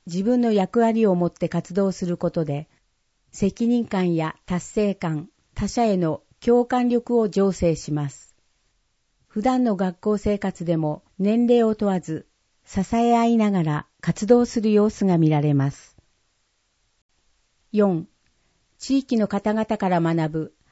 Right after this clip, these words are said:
多様な体験活動。地域の方々との交流を通して、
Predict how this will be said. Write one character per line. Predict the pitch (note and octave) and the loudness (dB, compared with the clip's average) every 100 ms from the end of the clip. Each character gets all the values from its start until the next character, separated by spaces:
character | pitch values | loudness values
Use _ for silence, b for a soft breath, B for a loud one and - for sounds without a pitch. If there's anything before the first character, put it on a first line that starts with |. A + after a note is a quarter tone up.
| _ | _
多 | - G#3 | -2 4
様 | B3 B3+ | 6 4
な | B3 | 2
体 | A3+ A3+ A3+ | 0 0 0
験 | A#3 A3 | 0 0
活 | G#3 G#3 E3+ | -2 -6 -4
動。 | D3+ C3+ C3 D3 _ _ _ _ _ _ _ _ _ _ _ _ _ _ _ _ _ _ _ _ - | -2 -2 -4 -12 _ _ _ _ _ _ _ _ _ _ _ _ _ _ _ _ _ _ _ _ -6
地 | C4+ | -2
域 | C#4 B3+ | -2 0
の | A#3 | 0
方 | G#3 G3+ G#3+ | 0 -2 -2
々 | A3 A3+ | 0 0
と | A3 | 0
の | G#3 F#3+ | 0 0
交 | G#3+ A3 G#3 | 2 2 2
流 | A3 G#3 | 2 2
を | F#3+ | 2
通 | F#3 F3+ | 0 -2
し | E3+ - | -2 -6
て、 | D#3 D#3 | -4 -4